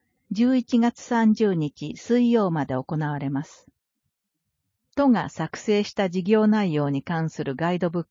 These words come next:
クは、文化財巡りの解説書としても便利です。市政情報コーナー、市役所二階、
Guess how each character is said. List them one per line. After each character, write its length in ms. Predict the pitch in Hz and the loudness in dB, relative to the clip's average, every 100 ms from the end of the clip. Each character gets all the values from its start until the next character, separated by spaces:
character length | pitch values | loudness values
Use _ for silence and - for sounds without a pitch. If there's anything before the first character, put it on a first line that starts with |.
| - | -6
ク 100 | 139 | -4
は、 220 | 139 147 _ _ _ _ _ | -4 -6 _ _ _ _ _
文 220 | 208 247 | 6 6
化 120 | 247 | 6
財 220 | 240 240 233 | 2 4 6
巡 360 | 233 214 151 | 6 4 0
り 40 | 135 | 0
の 140 | 131 | -2
解 260 | - 214 226 | -4 -4 -4
説 280 | 247 - | -6 -10
書 140 | - 233 | -6 -4
と 140 | 190 | -4
し 140 | 170 - | -6 -6
て 100 | 151 | -4
も 220 | 131 135 | -2 -4
便 300 | 190 170 156 | -4 -2 0
利 120 | 127 | -2
で 140 | 123 131 | -6 -8
す。 180 | - _ _ _ _ _ _ _ _ _ _ _ _ | -12 _ _ _ _ _ _ _ _ _ _ _ _
市 160 | - 277 | -10 -10
政 340 | - 233 165 | 0 2 4
情 280 | 151 190 208 | 2 2 2
報 200 | 214 202 | 2 0
コ 260 | - 190 160 | 0 0 0
ー 20 | |
ナ 380 | 131 127 123 - | 0 -2 -6 -12
ー、 280 | _ _ - | _ _ -8
市 140 | - | -2
役 180 | 226 - | 0 -2
所 160 | - | -8
二 160 | 131 127 | -6 -6
階、 320 | - 147 143 | -6 -10 -10